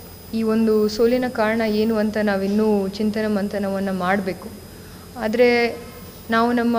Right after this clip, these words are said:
ಪಕ್ಷದ ಕಾರ್ಯಕರ್ತರಾಗಿರ್ಲಿ, ನಾಯಕರಾಗಿರ್ಲಿ, ನಮ್ಮ ಸಂಘಟನೆಯನ್ನ ಬಹಳ ಪ್ರಾಮಾಣಿಕವಾಗಿ ನಾವೆಲ್ಲರೂ ಕೂಡ ನಿರ್-, ನಿರ್ವಹಿಸಿದ್ವಿ.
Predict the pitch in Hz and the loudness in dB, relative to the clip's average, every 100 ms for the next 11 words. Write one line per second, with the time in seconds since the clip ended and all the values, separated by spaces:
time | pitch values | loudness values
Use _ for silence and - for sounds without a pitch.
0 | 226 220 233 233 277 247 247 208 226 240 | 2 2 -2 -2 0 0 4 4 4 2
1 | 233 240 226 208 220 220 214 196 208 208 | 0 0 0 2 0 0 0 0 0 0
2 | 202 202 208 208 196 196 190 202 196 202 | -2 -2 -4 -4 -2 -4 -4 -6 -6 -4
3 | 208 202 208 196 190 196 196 185 202 208 | -2 -2 -2 -2 0 0 -2 -2 0 -2
4 | 214 220 202 196 202 185 185 190 202 202 | -2 -2 0 0 -2 -4 -4 -2 -4 -4
5 | 196 196 180 175 175 196 190 208 220 214 | -2 -2 -2 -4 -6 -4 0 2 2 0
6 | 180 170 | -8 -10